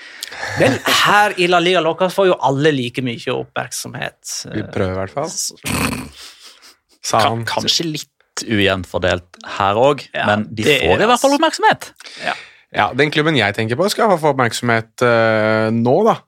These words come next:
Speaker 2: Jeg vet ikke om vi er enige i det, men jeg, det er en, en klubb jeg tenker på med en gang. Gale supportere.
Speaker 3: Ja, er, er vi i Pamplona, eller?
Speaker 2: Du er i Pamplona? Nei, jeg er i
Speaker 3: Du er på meg i Pamplona.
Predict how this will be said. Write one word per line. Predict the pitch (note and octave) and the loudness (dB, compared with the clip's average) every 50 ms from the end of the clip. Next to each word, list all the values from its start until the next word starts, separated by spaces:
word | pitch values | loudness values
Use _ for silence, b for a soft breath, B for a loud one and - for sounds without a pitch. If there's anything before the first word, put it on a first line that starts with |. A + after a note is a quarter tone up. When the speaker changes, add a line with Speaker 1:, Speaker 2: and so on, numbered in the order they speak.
| _ _ - | _ _ 0
Speaker 2:
Jeg | B2+ C#3 | 0 0
vet | C3+ - | 0 2
ikke | - C3+ | 2 2
om | C3+ | 4
vi | C3+ | 4
er | C3+ B2+ B2+ B2 - - A#2 A#2 | 4 4 2 0 0 0 2 2
enige | A2 G2+ G2+ G2+ G2+ G#2+ A2 A2 | 2 2 2 0 0 2 2 2
i | A2 | 4
det, | A2 A2+ C#3 E3 E3+ | 4 2 2 2 0
men | D#3 B2 | 0 2
jeg, | G#2+ G#2 A#2 C3 B2 D2 A1+ - _ _ _ _ _ - | 2 2 2 2 0 -2 -6 -10 _ _ _ _ _ -20
det | - _ | -18 _
er | - - - - - F2+ | -8 -6 -4 -2 -4 -4
en, | F#2 F#2+ F#2 - - | -4 -6 -10 -6 -4
en | G2 F#2 F#2+ | -4 -4 -4
klubb | F#2 - F#2+ F#2 | -6 -4 -2 -2
jeg | F#2+ - | -2 -2
tenker | G#2 F#2+ - - | -2 -6 -4 -4
på | F#2+ | -2
med | F#2+ F#2 F2+ | -2 -2 -2
en | F2+ | 0
gang. | F#2 F#2+ F#2+ F#2+ _ _ - G2+ G2+ | -2 -4 -4 -6 _ _ -10 -8 -2
Gale | G2 A2+ G#2+ F#2+ F2+ F2 | 0 2 2 2 -2 -6
supportere. | - - - G2 F2+ F2+ - D#3 F#3+ - - | -10 -6 -6 -6 -6 0 0 0 0 0 -2
Speaker 3:
Ja, | C3+ A2 G#2 G#2+ G#2+ G#2+ G#2 | -2 0 2 2 2 2 2
er, | G#2+ G#2 G2+ G2+ G#2 G2+ - G#2+ G#2 | 2 2 2 0 -2 -2 0 0 0
er | F#2+ | 2
vi | F#2+ F#2+ F#2+ | 0 -2 -2
i | F#2+ | -2
Pamplona, | - F#2+ F#2 F2+ G2+ F#2 F2+ F2 E2+ F#2+ C3+ | -2 -4 -4 -2 -2 -2 -2 0 0 0 0
eller? | G3 C4 C#4+ C#4+ _ _ _ _ _ _ _ _ _ _ _ | 0 -2 -6 -8 _ _ _ _ _ _ _ _ _ _ _
Speaker 2:
Du | A#2 A#2+ | 2 2
er | A#2 | 2
i | A2 | 2
Pamplona? | A#2+ A2+ G2+ G#2+ G2 G2 A#2 C3 | 0 0 0 0 0 2 0 2
Nei, | B2+ B2 B2 | 2 2 2
jeg | A2+ G#2 F#2+ F#2+ | 2 0 0 -2
er | G#2+ B2 D3 | -2 -2 -2
i | E3 E3+ E3 | -2 -2 -2
Speaker 3:
Du | D3 | 0
er | E3 E3 | 0 0
på | F3+ - | 0 0
meg | G3 F#3 D#3 | 0 -2 -2
i | B2+ A#2 | -2 -2
Pamplona. | A#2 - A#2+ A#2+ B2 A2 F#2+ F2+ G2+ | -2 -2 -4 -2 -2 -2 -2 -4 -6